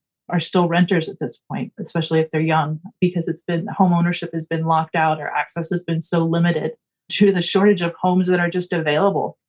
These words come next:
for young people to buy with the resources that they have for down payment and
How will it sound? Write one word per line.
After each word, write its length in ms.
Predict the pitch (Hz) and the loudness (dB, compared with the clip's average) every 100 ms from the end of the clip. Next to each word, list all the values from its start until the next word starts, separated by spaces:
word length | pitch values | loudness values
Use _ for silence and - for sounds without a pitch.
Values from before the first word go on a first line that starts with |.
| - | 0
for 340 | 190 170 165 | 2 2 0
young 280 | 160 165 165 | 0 0 0
people 260 | 165 185 165 | 0 0 0
to 80 | 156 | 0
buy 580 | 151 156 170 147 151 165 | 0 2 2 0 -2 -4
with 200 | 170 156 _ _ - | -4 -4 _ _ -2
the 100 | 165 | 0
resources 540 | 170 160 170 160 160 | 2 0 0 0 -4
that 140 | 160 156 | -4 -2
they 160 | 160 156 | -2 0
have 320 | 160 160 151 - | 2 2 -2 -4
for 140 | 160 | -4
down 280 | 160 156 156 - | 0 0 0 -2
payment 340 | 165 160 156 - _ _ _ _ | 0 0 -2 -6 _ _ _ _
and 440 | 180 165 160 160 | 0 2 2 0